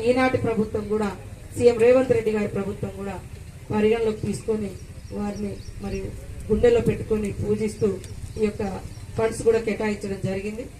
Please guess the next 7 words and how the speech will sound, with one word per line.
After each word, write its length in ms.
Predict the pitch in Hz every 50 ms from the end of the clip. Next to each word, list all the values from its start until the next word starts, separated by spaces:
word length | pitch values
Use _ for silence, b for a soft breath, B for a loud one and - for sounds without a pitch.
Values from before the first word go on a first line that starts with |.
| - - - -
అందరి 360 | 220 247 277 302 330 311 302
సహకారం 480 | - 269 247 240 240 247 240 226 226 220
ఉండాలని 480 | 202 208 208 220 220 214 208 214 208 190 180 - - - - - - -
పేరు 200 | - 247 240 226
పేరున 320 | - 233 226 220 220 220 214 - -
కోరుకుంటూ 440 | 214 214 214 214 - 214 214 254 294 403 - - - - -
మీ 60 | -